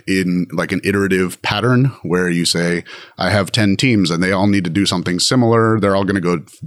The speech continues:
build their own solutions. And then when we've identified what the common pattern is, then we'll, we'll abstract that and, and make a team to handle the abstraction and build some tool that, that solves it for everybody." And then they have to do less work.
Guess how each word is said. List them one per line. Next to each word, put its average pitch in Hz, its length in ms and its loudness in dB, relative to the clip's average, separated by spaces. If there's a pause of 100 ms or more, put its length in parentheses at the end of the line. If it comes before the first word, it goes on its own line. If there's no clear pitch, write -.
(100)
build 95 200 0
their 92 120 0
own 85 140 0
solutions. 95 760 0
And 87 160 0
then 90 160 0
when 87 160 -2
we've 85 160 -2
identified 90 480 -2
what 87 120 -2
the 73 80 -8
common 90 320 -4
pattern 98 360 -4
is, 80 400 -2 (480)
then 90 280 2
we'll, 82 340 0
we'll 80 220 -2
abstract 85 500 -4
that 78 340 -4
and, 73 380 -6
and 78 160 -4
make 82 180 -2
a 73 60 -6
team 82 360 -2
to 67 120 -4
handle 78 300 -4
the 71 120 -4
abstraction 73 800 -6 (400)
and 78 140 -8
build 80 240 -4
some 76 240 -4
tool 78 300 -2
that, 69 300 -6
that 73 180 -4
solves 80 260 -2
it 71 100 -8
for 80 100 -2
everybody." 78 520 -4
And 78 120 -4
then 80 120 -2
they 76 140 -2
have 71 160 -6
to 73 60 -8
do 73 120 -6
less 69 260 -6
work. 71 360 -6